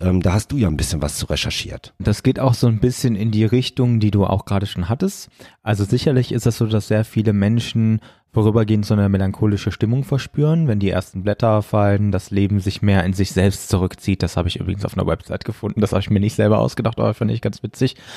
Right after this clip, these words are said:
Speaker 2: wenn auch ein bisschen übertrieben. Ähm, das gehört aber zum Leben dazu, dass man ähm, ja, sich anders fühlt im Herbst und dass, wenn die Tage kürzer werden, man weniger Licht abbekommt,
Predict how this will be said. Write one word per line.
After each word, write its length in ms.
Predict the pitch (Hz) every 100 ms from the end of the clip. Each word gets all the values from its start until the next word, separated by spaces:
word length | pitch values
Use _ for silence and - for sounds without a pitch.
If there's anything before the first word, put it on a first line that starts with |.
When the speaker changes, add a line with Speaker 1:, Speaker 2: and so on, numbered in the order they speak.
| - -
Speaker 2:
wenn 100 | 147
auch 120 | 131
ein 80 | 107
bisschen 180 | - 95
übertrieben. 500 | 90 - 110 117 127 - - - -
Ähm, 220 | 123 120 127
das 180 | 123
gehört 160 | - 156
aber 160 | 143 139
zum 140 | 127
Leben 260 | 131 135 120
dazu, 380 | 110 - 156
dass 240 | 160 127 -
man 400 | 127 123 127 127 - _ _ -
ähm, 640 | 117 117 117 117 117 113
ja, 300 | - 110 95
sich 420 | 95 113 117 - -
anders 380 | 156 147 107
fühlt 340 | - 110 104 98
im 140 | 92
Herbst 520 | 95 87 87 92 -
und 180 | 98 101
dass, 280 | 104 - -
wenn 120 | 107
die 160 | 107 92
Tage 300 | 117 135 123
kürzer 380 | - 120 127 117
werden, 360 | 113 113 113
man 180 | 110 104
weniger 300 | 107 104 101
Licht 300 | 117 - -
abbekommt, 600 | 117 - - 120 120 110